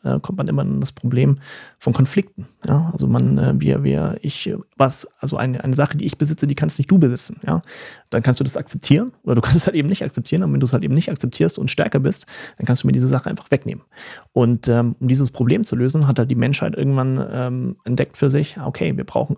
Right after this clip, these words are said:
irgendjemanden, der diese, der diese Konflikte löst. Ähm, und so ist dann halt über einen,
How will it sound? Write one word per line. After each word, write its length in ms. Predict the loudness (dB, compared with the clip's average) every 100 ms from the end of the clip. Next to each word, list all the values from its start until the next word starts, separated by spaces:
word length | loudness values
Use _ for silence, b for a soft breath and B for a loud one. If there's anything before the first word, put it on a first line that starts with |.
| -2
irgendjemanden, 720 | 0 2 2 2 2 0 0
der 280 | 0 0 0
diese, 340 | 0 0 2
der 120 | 0 -2
diese 200 | -2 2
Konflikte 420 | 0 2 -2 -2
löst. 300 | -6 -10 -16 _ _ 0
Ähm, 300 | 4 4 2 _ _ _ _ _ _ _ _ _ _ _ _ -16 B B B B B B B B B _ _ _ _ _ _ _ _ _ _ _ _ _ 2
und 100 | 6
so 360 | 8 8 6 2 _ _ _ -4
ist 160 | 0
dann 140 | 2 4
halt 320 | 4 0 -6
über 220 | 0 2 2
einen, 280 | 2 2